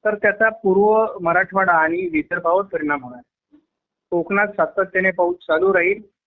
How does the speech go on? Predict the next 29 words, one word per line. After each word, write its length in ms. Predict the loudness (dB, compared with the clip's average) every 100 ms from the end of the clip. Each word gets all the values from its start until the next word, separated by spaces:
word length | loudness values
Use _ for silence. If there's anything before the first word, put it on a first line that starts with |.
| _ -4
नाशिक 420 | -2 -2 -6 -6
जिल्हा 380 | -6 -2 -2 -2
यावर्षी 560 | -4 -4 -6 -8 -8
रेकॉर्ड 340 | -6 -4 -4 -4
ब्रेक 220 | -4 -4 -2
पाऊस 220 | -4 -4
घेऊन 420 | -4 -4 -2 -4
बसणार 360 | -4 -8 -8 -8
आहे, 80 | -10 _ _ _ _ _ -14
कारण 200 | -10 -6
नाशिक 400 | -4 -4 -4 -8
जिल्ह्यात 360 | -6 -4 0 0 0
अजून 400 | -4 -4 -8 -10
पे-, 380 | -6 -2 -2 -2
पावसा-, 420 | -4 -4 -4 -4
अति 260 | -2 -2 -4
पावसामुळे 540 | -2 -4 -4 -4 -4
पेरण्या 280 | -4 -2 -2
झालेल्या 360 | -4 -6 -8 -10
नाही. 120 | -18 _ _ _ _ _ _ _ _ _ -20 _ _ _ _ _ -6
त्यामुळे 380 | -2 0 0 0
यावर्षी 600 | 0 -2 -4 -6 -4 -2
नाशिकचं 460 | -2 -4 -8 -8
पर्जन्य 440 | -4 -4 -2 -6 -6
थोडं 200 | -6 -4
जास्त 380 | -2 -2 -4 -6
आहे. 80 |
उत्तर 360 | -4 -6 -2 -2
महाराष्ट्रात 480 | -2 -4 -6 -6